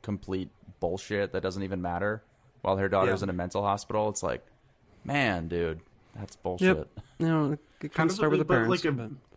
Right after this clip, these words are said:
Speaker 3: and it had a nice, like, sisterhood feel to it, though it went dark. You could kinda, I, I enjoyed the moments where they were all together and on good terms and stuff like that. Like,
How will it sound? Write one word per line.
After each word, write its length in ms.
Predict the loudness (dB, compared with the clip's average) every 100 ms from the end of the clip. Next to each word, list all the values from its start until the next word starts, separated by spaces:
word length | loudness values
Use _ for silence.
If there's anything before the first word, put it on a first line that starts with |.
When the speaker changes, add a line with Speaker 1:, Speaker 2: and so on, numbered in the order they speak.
| _ _ -18 -6
Speaker 3:
and 140 | -2
it 80 | 0
had 180 | 2 2
a 60 |
nice, 440 | 2 -2 -2 -6 -6
like, 180 | -4 -2
sisterhood 640 | -2 -4 -2 -4 -4 -6
feel 320 | -6 -6 -6 -10
to 260 | -10 -8
it, 120 | -8 -10
though 280 | -4 0 0
it 80 | 0
went 260 | -2 -4 -4
dark. 500 | 0 2 0 -4 -8
You 120 | -10
could 160 | -8 -10
kinda, 560 | -2 -2 0 -2 -2 -4 _ _ _ -20 -8 -2
I, 60 |
I 160 | -2 0
enjoyed 600 | 2 2 2 2 2 2
the 80 | 0
moments 680 | 0 0 -4 -10 -8 -8 -8
where 160 | -6 -4
they 140 | 0
were 320 | 2 2 0 -2
all 280 | 0 2 0
together 640 | -2 -6 -4 -4 -2 -2 -4
and 100 | -6
on 180 | -6 -6
good 220 | -6 -8
terms 640 | -8 -4 -4 -2 -6 -6 -8
and 140 | -10
stuff 260 | -6 -6 -4
like 200 | -8 -2
that. 300 | 0 0 -2
Like, 220 | -10 -14